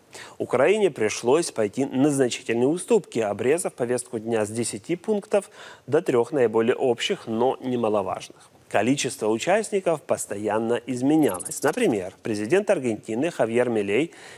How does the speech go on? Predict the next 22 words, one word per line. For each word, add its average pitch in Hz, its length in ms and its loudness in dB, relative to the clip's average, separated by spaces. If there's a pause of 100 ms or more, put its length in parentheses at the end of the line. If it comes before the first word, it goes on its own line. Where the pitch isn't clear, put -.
не 143 220 4
собирался 135 560 2
ехать 135 260 -2
лично, 101 460 -10
но 127 280 0
Зеленскому 190 760 -2
его 113 360 -2
удалось 110 560 -4 (100)
уговорить. 117 600 -2 (480)
А 147 120 2
вот 190 120 0
некоторые 190 420 2
страны 147 320 0
подтверждали 120 840 0
изначально 175 540 -2
своё 165 220 -2
участие, 151 540 -4
но 147 200 -2
потом 165 420 -4 (260)
почему-то - 680 -6
резко - 400 -8
передумали. 101 580 -8